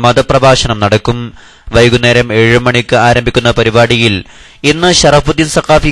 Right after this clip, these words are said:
കുറ്റിപ്പുറം, നാളെ അബ്ദുറൌഫ് സഖാഫി സി കെ നഗർ പ്രസംഗിക്കും.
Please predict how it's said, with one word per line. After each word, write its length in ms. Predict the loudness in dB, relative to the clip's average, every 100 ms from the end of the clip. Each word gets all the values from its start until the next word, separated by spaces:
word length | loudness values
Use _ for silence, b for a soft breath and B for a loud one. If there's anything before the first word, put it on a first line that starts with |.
| -2
കുറ്റിപ്പുറം, 540 | -4 -4 -2 0 0 -2 -4
നാളെ 280 | 0 2 2 0
അബ്ദുറൌഫ് 460 | 0 2 4 2 0
സഖാഫി 460 | 0 0 2 0 -4 -6
സി 140 | -4 -4 -2
കെ 80 | -2
നഗർ 240 | 0 -2 -2 -2
പ്രസംഗിക്കും. 580 | -2 -2 -4 -2 -4